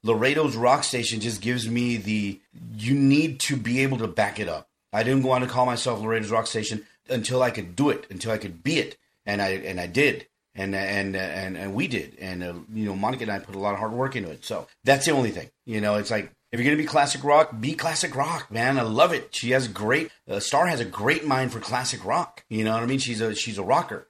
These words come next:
And, um, and I support her in, in her, uh, uh, quest to get quality, uh, radio in Laredo. But there's something missing.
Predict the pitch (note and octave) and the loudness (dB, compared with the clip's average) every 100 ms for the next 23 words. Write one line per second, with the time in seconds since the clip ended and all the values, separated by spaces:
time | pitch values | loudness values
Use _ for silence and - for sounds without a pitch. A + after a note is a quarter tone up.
0 | _ A#2 A#2+ A2+ G#2+ G#2+ G2+ G2 G2 G2 | _ 0 2 2 2 2 4 2 -2 -6
1 | G2+ - A2+ G#2 G#2 - - E3 F#3 B2 | -10 -10 -4 -2 -2 -4 -2 -2 0 -2
2 | G2+ F#2 G2+ F#2+ - A2+ G2 G2 F2+ F2 | -2 -2 -4 -4 -6 -6 -4 -4 -4 -4
3 | E2+ D#2 - - F2+ - C#3 C3+ - B2+ | -6 -8 -12 -12 -12 -2 2 2 0 -4
4 | G#2+ A2+ - C3 A2+ A2 G#2+ G2 G2 F#2+ | -2 -2 0 0 2 0 -2 -4 -4 -2
5 | G#2+ A2 G#2 F#2+ G2 F#2 F2 B2+ C3+ - | -2 0 -2 -2 -4 -4 2 4 4 0
6 | _ _ G#2+ A#2 A2+ C3+ A2 G2+ E2 - | _ _ -6 -2 0 0 -2 -6 -8 -12